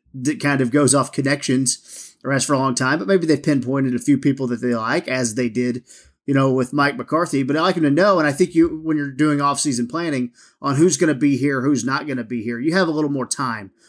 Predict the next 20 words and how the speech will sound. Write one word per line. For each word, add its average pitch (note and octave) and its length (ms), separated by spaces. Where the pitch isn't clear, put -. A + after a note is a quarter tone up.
When D3 100
it - 20
comes G3 160
to G3+ 80
evaluating F3 520
players, F3 380
you D3+ 100
have B2+ 200
time. G#2+ 440
When C#3+ 100
it E3+ 40
comes G3 120
to A#3+ 80
evaluating A3+ 480
coaches, D#3 520
you D3+ 100
do B2+ 180
not C3+ 260
have A2+ 160
time, A2+ 380